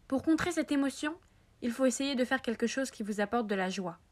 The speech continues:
Par exemple, écrivez, faites de l'art, écoutez de la musique, euh, sortez vous défouler. Surtout, je sais que lorsque vous êtes seul,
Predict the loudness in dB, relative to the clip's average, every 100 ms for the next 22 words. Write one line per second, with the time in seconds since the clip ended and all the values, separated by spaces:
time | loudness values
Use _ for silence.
0 | _ _ _ _ -20 _ _ 4 4 2
1 | 2 2 0 0 0 2 6 6 4 0
2 | 2 4 6 6 2 -10 -20 -20 -20 -8
3 | -4 -2 2 4 6 6 4 0 -4 -10
4 | -20 _ -20 -20 -20 -18 -8 -6 -6 -4
5 | -4 0 2 4 4 4 2 0 -2 -10
6 | _ _ _ _ _ _ _ -18 -4 0
7 | 2 2 2 2 4 2 2 0 0 0
8 | -2 0 2 2